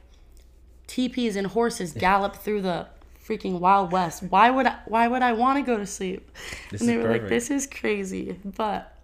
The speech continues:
Speaker 1: yeah, no, I love that road trip. And then when I got back to Nashville, um,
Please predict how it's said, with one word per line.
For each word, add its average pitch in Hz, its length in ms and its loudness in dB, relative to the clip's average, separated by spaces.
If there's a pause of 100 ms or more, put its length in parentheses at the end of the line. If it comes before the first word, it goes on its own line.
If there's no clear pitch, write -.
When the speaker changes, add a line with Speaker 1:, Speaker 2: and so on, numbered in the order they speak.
(160)
Speaker 1:
yeah, 233 200 2
no, 202 120 -2
I 196 120 2
love 208 200 -6
that - 140 -4
road 175 180 -6
trip. - 220 -12
And 190 120 -2
then 185 280 -4 (400)
when 202 100 -4
I 202 120 0
got 190 200 -2
back 196 200 -4
to 202 80 -6
Nashville, 180 640 -6 (840)
um, 180 440 -2